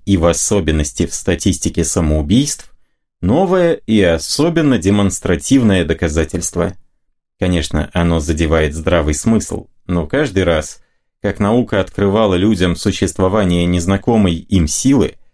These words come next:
она встречала недоверие с их стороны. Когда надо изменить систему существующих понятий для того, чтобы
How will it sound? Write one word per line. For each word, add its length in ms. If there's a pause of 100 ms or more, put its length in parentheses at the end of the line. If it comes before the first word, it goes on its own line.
(440)
она 220
встречала 600
недоверие 720
с 140
их 120
стороны. 520 (580)
Когда 320
надо 420
изменить 640
систему 640
существующих 840
понятий 640
для 320
того, 340
чтобы 400